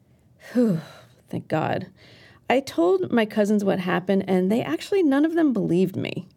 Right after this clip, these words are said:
None of them believed Ken would ever do anything like that. They couldn't, they couldn't see him doing that. They thought it was not a big deal. They thought I was exaggerating and being super dramatic.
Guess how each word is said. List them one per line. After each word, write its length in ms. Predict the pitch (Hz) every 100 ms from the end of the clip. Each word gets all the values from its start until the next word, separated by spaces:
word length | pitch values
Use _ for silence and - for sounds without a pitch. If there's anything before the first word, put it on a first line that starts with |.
| _ _ _
None 260 | 208 254 339
of 120 | 359
them 220 | 277 247
believed 380 | 233 240 226 214
Ken 320 | - 220 214
would 200 | 190 185
ever 240 | 196 202 220
do 220 | 202 185
anything 460 | - 185 185 185 -
like 200 | - -
that. 240 | - -
They 100 | 185
couldn't, 420 | 190 - 254 233 - _ _
they 120 | -
couldn't 300 | 208 294 294
see 280 | 277 - 220
him 400 | 190 196 165 170 - _ _ _ _
doing 340 | - 147 107 -
that. 260 | 87 - _ _ _ _ _ -
They 200 | 214 285
thought 460 | 330 262 214 214 - _
it 80 | 190
was 180 | 185 180
not 320 | 175 170 180
a 60 |
big 180 | 190 180
deal. 340 | 170 165 156 -
They 140 | 185
thought 240 | 185 208
I 60 | 269
was 140 | 254
exaggerating 840 | 185 156 156 143 190 202 202 214 -
and 160 | 190 175
being 460 | 175 165 160 - _ _ _
super 420 | - - 196 185
dramatic. 680 | 160 156 101 - - -